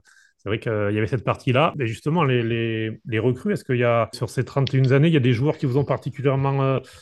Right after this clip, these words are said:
marqué ? Alors, c'est peut-être aussi une question de génération, puisqu'il a commencé rapidement très fort, hein, le, le premier coup, ça avait été Dona-, Donadoni dès, dès le premier été, mais il y avait rapidement eu les, les trois Néerlandais, Van Basten, Gullit et Rijkaard. Il y avait eu, euh, Papin, Savicevic, euh, Baggio, Weah, Shevchenko,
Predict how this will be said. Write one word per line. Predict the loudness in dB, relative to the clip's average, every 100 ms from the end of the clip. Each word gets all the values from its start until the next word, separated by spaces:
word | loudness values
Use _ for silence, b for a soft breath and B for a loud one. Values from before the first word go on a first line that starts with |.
| B -4
marqué ? | -2 0
Alors, | 0
c'est | -2
peut-être | -6 -6
aussi | -6
une | -2
question | -2 -2 0
de |
génération, | 2 2 2 0 -4
puisqu'il | -6 -6
a | -4
commencé | -2 -4 -2
rapidement | -2 0 0 -2
très | 0 -2
fort, | 2 4
hein, | 4
le, | 2 0 -2 -4 -4 -4
le | -4 -6
premier | -4 -6 -6
coup, | -8
ça | -6
avait | -4
été | -2
Dona-, | -2 -2 -2
Donadoni | 0 2 2 2 0
dès, | 2 2
dès | 0
le | -2
premier | -4 -2 -2
été, | -2
mais | -2
il |
y | -2
avait | -2
rapidement | -2 -2 -4
eu | -2
les, | -2 -4 b b b b
les | -4 -2
trois | 0
Néerlandais, | 2 4 2 2 0
Van | -2
Basten, | -2 -4 -4 -4
Gullit | -2 -2
et | -2
Rijkaard. | -2 0 0 2 0
Il | -2 -2
y |
avait | -2 -2
eu, | -2 -2
euh, | -2 -6 b b b
Papin, | -8 -4 -2 -2
Savicevic, | -2 -4 -4 -4 -4 -2 -2 -2
euh, | -2 0
Baggio, | 0 -2 0 2
Weah, | 4 4 4 2
Shevchenko, | -4 -8 -8 -6 -2 0 0